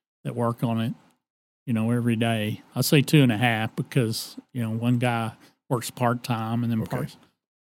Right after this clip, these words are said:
Speaker 1: uh, they work part-time for that, dams and part-time for wa-, nine one one addressing.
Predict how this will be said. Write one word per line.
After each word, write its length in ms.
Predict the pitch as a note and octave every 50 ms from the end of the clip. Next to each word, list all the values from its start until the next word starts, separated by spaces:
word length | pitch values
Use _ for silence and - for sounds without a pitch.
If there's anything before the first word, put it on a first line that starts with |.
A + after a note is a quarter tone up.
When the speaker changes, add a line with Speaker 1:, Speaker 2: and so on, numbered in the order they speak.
| _ _ -
Speaker 1:
uh, 160 | B2 A#2+ - G#3+
they 200 | E3 C3+ B2 A#2+
work 240 | A#2 B2+ C3+ - -
part-time 520 | - A#2+ A#2+ A#2 - D3 B2 A2+ A#2 A2+
for 140 | - - A#2
that, 420 | A#2 A#2 A#2 A#2+ D#3+ - - D3+
dams 360 | C3+ C3 B2+ B2 B2+ B2+ B2
and 140 | B2+ A2+ A2 -
part-time 560 | - A#2+ A#2 A#2+ - B2+ A2+ A#2 C3 C#3+ A#2+ -
for 240 | - B2+ A#2 A#2
wa-, 240 | A2+ B2+ C3 C3 - -
nine 300 | G3 C#3 B2+ B2+ B2 B2+
one 200 | C3 B2 A#2 A#2
one 300 | A#2 A#2+ A#2+ A#2 A2 B2
addressing. 580 | C3 C3+ - C#3 B2+ A#2 A#2 - - - A#2